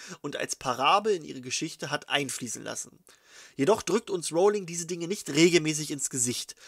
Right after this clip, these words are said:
weshalb diese Parallelen vermutlich nicht von allen Lesern bewusst wahrgenommen werden. Darüber hinaus baut sie zwar all diese Parallelen ein,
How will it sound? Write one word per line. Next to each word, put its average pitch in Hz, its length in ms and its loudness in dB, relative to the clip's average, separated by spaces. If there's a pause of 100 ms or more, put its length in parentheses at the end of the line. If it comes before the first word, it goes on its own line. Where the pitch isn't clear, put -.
(140)
weshalb 160 300 4
diese 156 200 -6
Parallelen 151 480 0
vermutlich 160 460 -6
nicht - 260 -4
von 156 220 -6
allen 151 260 2
Lesern 139 380 -2
bewusst 127 400 -6
wahrgenommen 127 500 2
werden. - 400 -8 (600)
Darüber 156 280 2
hinaus 160 440 0
baut 175 220 0
sie 175 100 -8
zwar - 240 0
all 185 140 2
diese 175 180 -6
Parallelen 143 500 0
ein, 175 380 -6